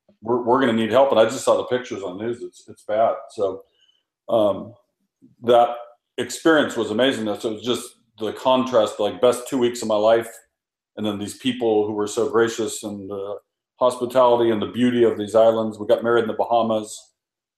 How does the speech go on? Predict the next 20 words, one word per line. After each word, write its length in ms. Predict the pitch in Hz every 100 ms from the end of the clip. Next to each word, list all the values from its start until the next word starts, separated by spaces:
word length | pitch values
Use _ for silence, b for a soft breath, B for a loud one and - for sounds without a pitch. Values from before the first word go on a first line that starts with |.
| -
and 100 | 101
then 180 | 104 98
we 100 | 101
went 160 | 104 101
to 120 | 104
Saint 240 | 92 113 104
Bart's 340 | 107 110 -
for 100 | -
the 80 | 107
honeymoon. 460 | 107 113 107 101 104
So 300 | - 107 104
hopefully 360 | 127 131 131
they're 160 | 117 113
gonna 220 | 110 104
come 160 | 123 113
out 160 | 110
of 80 | 110
it 140 | 120 -
and 220 | 104 98
rebuild. 420 | 110 110 110 113